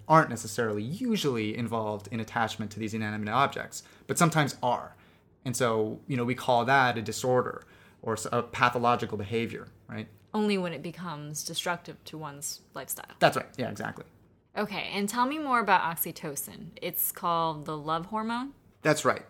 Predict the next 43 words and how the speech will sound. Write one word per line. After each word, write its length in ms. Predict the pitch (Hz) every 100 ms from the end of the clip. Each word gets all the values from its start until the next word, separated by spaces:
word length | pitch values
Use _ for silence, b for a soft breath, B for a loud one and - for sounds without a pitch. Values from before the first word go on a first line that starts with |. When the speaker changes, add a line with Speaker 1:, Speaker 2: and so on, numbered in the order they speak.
| -
Speaker 1:
uh, 260 | 127 120 120
but 160 | 131
it's 140 | 131 -
definitely 480 | 160 180 202 165
involved 300 | 143 123 120
in 100 | 117
much 240 | 117 113 -
more 180 | 117 110
than 160 | 104
just 220 | 104 98
love. 440 | 110 117 107 - - b b b -
Both 200 | 143 185
oxytocin 720 | 160 147 139 135 123 - 117 -
and 260 | 143 143
vasopressin 800 | 123 117 120 - 113 - 107 107 -
are 200 | 113 110
hormones 560 | - 160 139 110 107
that 80 | 113
are 40 |
involved 320 | 110 110 110 107
in 120 | 107
a 160 | 104
very 200 | 101 139
wide 440 | 127 104 110 117 104
variety 340 | 107 135 120
of 80 | 113
processes. 460 | 120 - - - - B
So, 180 | B 151
so, 120 | 143
like, 160 | 127 113
oxytocin, 640 | 127 120 110 - 120 113
for 100 | 104
example, 320 | 113 110 107 110
is 60 |
involved 440 | 113 113 110 110 117
in 80 |
inducing 460 | 113 107 131 120 117
the 60 | 107
contractions 640 | 113 - 131 127 123 110
during 200 | 117 110
childbirth 600 | - 175 165 120 113 110
and 160 | 113 107
lactation, 720 | 107 104 - 160 - 107